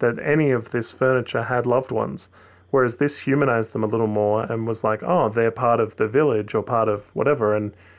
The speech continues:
and that added something, I think. Um, so some things did and some didn't work. You know, uh, in the cartoon, they bond over not much. You know, they just sort of start being more civil with each other.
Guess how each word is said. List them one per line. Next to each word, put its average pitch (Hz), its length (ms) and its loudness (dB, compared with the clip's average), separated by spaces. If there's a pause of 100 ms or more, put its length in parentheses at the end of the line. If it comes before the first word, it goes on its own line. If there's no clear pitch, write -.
(300)
and 127 120 0
that 113 120 2
added 127 320 0
something, 156 300 0
I 151 80 2
think. 175 360 -2 (680)
Um, 117 280 0
so 135 140 -2
some 180 220 0
things 165 220 0
did 170 240 0
and 131 200 0
some 143 200 0
didn't 131 280 -2
work. 127 560 0 (600)
You 143 280 -2
know, 120 280 2
uh, 127 240 0
in 151 140 0
the 147 60 2
cartoon, 123 840 0 (580)
they 131 300 2
bond 127 720 0 (360)
over 120 520 2
not 143 220 -2
much. - 520 -2
You 127 80 0
know, 113 140 2
they 117 100 2
just 127 160 -4
sort 131 120 -2
of 127 60 0
start 120 200 0
being 117 160 -2
more 113 120 2
civil 151 360 0
with 113 160 0
each 107 180 -6
other. - 280 -2